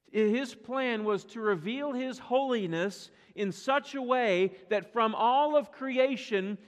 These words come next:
that the holiness of God would be, that we would glorify him for his holiness.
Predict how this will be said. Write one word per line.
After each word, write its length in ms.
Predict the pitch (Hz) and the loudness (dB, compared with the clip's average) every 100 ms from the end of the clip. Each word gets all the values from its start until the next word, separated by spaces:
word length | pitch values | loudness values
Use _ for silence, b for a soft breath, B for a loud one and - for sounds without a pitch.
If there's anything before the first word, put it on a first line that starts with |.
| B | B
that 180 | 214 156 | -4 0
the 120 | 180 | -2
holiness 720 | 165 240 277 285 285 285 247 | 2 0 0 -4 -2 -2 -2
of 240 | - 202 160 | -6 -8 0
God 460 | 214 233 208 190 185 - | 2 4 4 2 -2 -12
would 240 | 196 196 147 | -2 -2 0
be, 300 | 208 196 B B | -4 -4 B B
that 120 | 208 | 2
we 140 | 214 247 | 2 -2
would 220 | 233 151 | -4 -6
glorify 840 | 151 185 247 277 247 170 202 190 185 | -4 0 2 2 0 0 -2 0 0
him 260 | 180 196 | -2 -6
for 280 | 185 196 196 | -8 -6 -4
his 220 | 185 185 | -2 -4
holiness. 760 | 190 185 156 123 113 120 _ | -6 -8 -8 -10 -14 -20 _